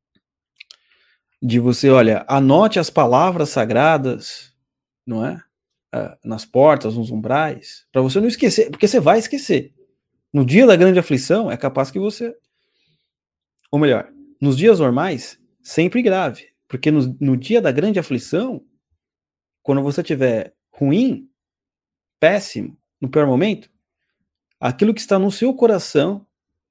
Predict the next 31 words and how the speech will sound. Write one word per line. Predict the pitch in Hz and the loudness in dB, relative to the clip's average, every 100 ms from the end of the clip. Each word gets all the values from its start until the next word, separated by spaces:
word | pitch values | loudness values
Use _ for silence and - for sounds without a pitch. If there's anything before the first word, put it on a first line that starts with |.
| _ _ _ | _ _ _
irá | 135 135 | 2 2
vir | 127 147 | 2 0
à | 160 | 0
sua | - | -2
memória. | 185 190 131 160 113 - _ _ _ _ _ _ _ _ | -2 0 0 0 -4 -10 _ _ _ _ _ _ _ _
Lembra | 156 185 131 | -2 2 0
que, | 123 127 - | 0 -6 -4
é, | 135 117 113 110 | -4 -4 -4 -2
gravar, | 123 123 123 135 117 117 _ - _ | -2 0 2 0 0 -6 _ -20 _
teve | 131 123 | -8 -4
aquela | 131 | -2
coisa, | 123 135 165 127 | -2 0 2 2
"Ah, | 87 _ _ | -2 _ _
vamos | 147 151 147 175 170 | -20 -10 -4 -2 2
agora | 156 156 151 123 - - _ _ _ _ _ _ _ _ - - _ - | 2 4 4 2 -2 -10 _ _ _ _ _ _ _ _ -20 -20 _ -4
tentar | 131 127 143 | -4 0 0
ler | 131 135 | 2 2
isso | 127 | 0
aqui | 127 139 | -4 -4
de | 131 | -4
cor." | 135 135 120 107 | 2 4 4 0
De | - 123 | -8 0
cor | 170 | 2
não, | 160 135 120 | 4 2 2
né? | 117 120 _ _ _ _ _ | 0 -6 _ _ _ _ _
Agora, | 131 127 107 _ _ _ _ _ _ _ - | -4 -2 -4 _ _ _ _ _ _ _ -8
agora | 127 | -4
você | 139 | 0
vai | 151 151 | 0 2
gravar, | 156 160 120 107 104 | 4 4 2 -2 -4
né? | 98 101 - | -8 -12 -20